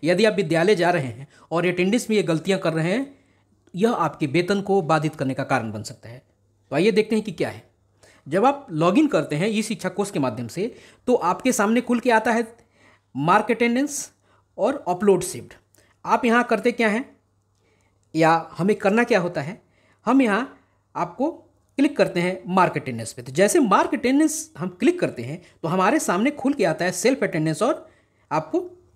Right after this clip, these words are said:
mark on duty। तो हमें यहाँ करना क्या है, यदि आप विद्यालय जा रहे हैं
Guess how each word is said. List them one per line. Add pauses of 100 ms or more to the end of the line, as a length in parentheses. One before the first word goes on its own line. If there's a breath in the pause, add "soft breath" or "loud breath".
(120)
mark
on
duty। (460 soft breath)
तो
हमें
यहाँ
करना
क्या
है, (420 soft breath)
यदि
आप
विद्यालय
जा
रहे
हैं